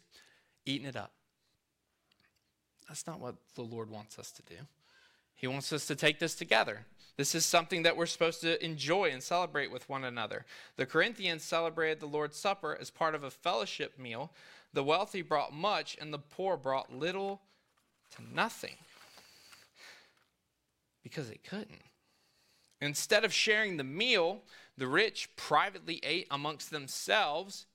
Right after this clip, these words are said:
in their community, at least enough for them to see. And their practice only established factions and created disruptions. And so Paul warned them, "It's unacceptable,"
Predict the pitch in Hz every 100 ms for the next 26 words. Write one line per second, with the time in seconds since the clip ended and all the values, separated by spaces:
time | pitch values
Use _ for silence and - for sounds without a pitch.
0 | - 147 139 - 143 120 113 - _ _
1 | 160 139 175 143 139 147 123 147 - 139
2 | 139 - 131 120 123 175 170 143 - -
3 | - - - - _ _ _ _ _ _
4 | _ _ _ - 165 170 - 190 202 214
5 | - 170 170 170 165 156 143 143 143 -
6 | - 160 165 170 - 127 127 - 139 -
7 | 143 139 131 127 123 - 131 131 127 -
8 | 104 107 - - - _ _ _ _ _
9 | _ - 135 147 123 - 151 160 170 143
10 | 156 160 143 123 123 - 131 - 143 175
11 | - 131 117 - 113 113 151